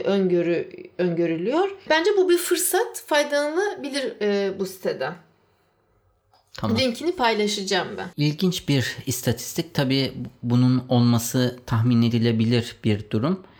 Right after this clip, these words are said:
Speaker 2: Amerika'da, e, kıyafet sektörü, e, yüzde elli nokta beş düşüş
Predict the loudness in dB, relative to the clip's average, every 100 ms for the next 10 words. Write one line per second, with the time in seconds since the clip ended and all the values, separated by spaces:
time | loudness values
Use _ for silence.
0 | -20 -20 0 4 6 4 2 0 2 0
1 | 0 -4 -20 _ -20 -20 _ _ _ -8
2 | -4 -4 -6 -14 _ 0 4 4 2 -2
3 | -4 -6 -2 -2 -2 0 2 2 -2 -4
4 | _ _ _ -10 -6 -6 -8 -12 _ _
5 | _ -20 -20 -20 _ _ _ _ _ _
6 | _ -2 0 2 2 0 0 0 2 2
7 | 4 4 4 2 0 0 2 0 -2 -6
8 | -4 -2 -2 -4 -6